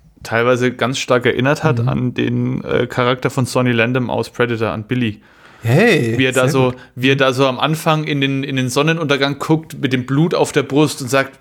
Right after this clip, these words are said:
Speaker 1: „Wir werden sie umbringen, wir werden sie aufschlitzen, wir werden sie zerschneiden.“ Da habe ich echt wirklich so gedacht, okay,
Speaker 2: Mhm.
Speaker 1: sowohl vom optischen her als auch von der Art und Weise, wie er sich gibt, so leicht bis komplett durchgeknallt irgendwie,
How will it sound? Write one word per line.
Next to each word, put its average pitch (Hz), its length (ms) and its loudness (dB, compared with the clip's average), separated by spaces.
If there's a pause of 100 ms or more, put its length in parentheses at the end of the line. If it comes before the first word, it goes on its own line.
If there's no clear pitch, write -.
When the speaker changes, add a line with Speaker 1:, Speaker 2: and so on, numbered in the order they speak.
(120)
Speaker 1:
„Wir - 100 -20
werden - 200 -16
sie - 160 -12
umbringen, 95 520 -14
wir 107 140 -4
werden 82 140 -10
sie - 180 -12
aufschlitzen, - 720 -4
wir 90 100 -2
werden 85 200 -8
sie 123 120 -14
zerschneiden.“ - 680 -6 (340)
Da 107 120 -2
habe 127 100 2
ich 123 140 -4
echt 143 280 -4
wirklich 151 320 0
so 139 100 0
gedacht, 143 360 0
okay, 135 340 2
Speaker 2:
Mhm. - 120 -6
Speaker 1:
sowohl 131 360 0
vom 127 240 -6
optischen - 440 -4
her 131 200 0
als 120 160 -2
auch 120 320 -2 (320)
von - 160 -4
der 120 140 2
Art 123 140 0
und 131 100 0
Weise, 120 280 2
wie 127 120 4
er 123 40 2
sich 123 220 -8
gibt, - 220 -8
so 131 500 2 (320)
leicht 131 480 0
bis - 240 -2
komplett 139 480 -4
durchgeknallt 127 640 0
irgendwie, 123 540 -2